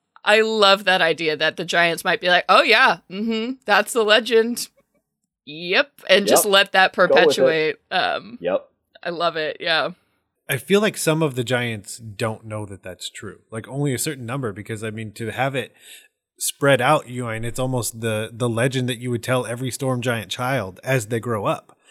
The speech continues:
Speaker 3: And then only the ones that need to know, or maybe, oh, you only find out, like, when you're close to death.
Speaker 1: Mm-hmm.
Speaker 2: Oh,
Speaker 1: Oh,
Speaker 2: yeah.
Speaker 1: yeah.
Speaker 3: That, like, this is, this is what it really is, and this is what's gonna happen.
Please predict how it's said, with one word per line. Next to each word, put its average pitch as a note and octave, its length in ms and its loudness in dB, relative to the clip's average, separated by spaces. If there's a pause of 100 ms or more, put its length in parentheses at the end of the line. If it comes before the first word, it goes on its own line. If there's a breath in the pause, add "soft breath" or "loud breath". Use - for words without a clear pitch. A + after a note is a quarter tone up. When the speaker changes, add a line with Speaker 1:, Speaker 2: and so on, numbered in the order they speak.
(180 soft breath)
Speaker 3:
And A#2 140 -4
then A2 120 -6
only C3+ 300 0
the A2+ 180 -4
ones A#2 360 -4
that G2 180 -12
need D3 260 0
to A#2+ 80 -8
know, G#2+ 240 -4
or C#3 460 2 (300 loud breath)
maybe, D3 360 -8
oh, - 480 -6
you B2+ 260 -4
only C3+ 240 0
find A#2+ 280 -4
out, A#2+ 240 -2
like, G#2 180 -12
when A2 360 -6
you're G#2+ 520 -6 (100)
close A2 360 -8
to F#2+ 120 -16
death. F2+ 240 -12
Speaker 1:
Mm-hmm. E3 300 -16 (920)
Speaker 2:
Oh, D#3+ 220 -10
Speaker 1:
Oh, E3 320 -2
Speaker 2:
yeah. D#3+ 100 -6
Speaker 1:
yeah. D#3 220 -2
Speaker 3:
That, A2+ 260 -6
like, G#2+ 280 -8
this A2+ 260 -4
is, A2+ 340 -6
this B2 300 -4
is A2+ 160 -4
what A#2 140 -4
it G#2+ 100 -4
really A2+ 400 -6
is, G#2 160 -6
and G#2 120 -8
this G#2 180 -12
is G#2 180 -14 (180)
what's A2 240 -6
gonna G2+ 200 -10
happen. F#2+ 380 -12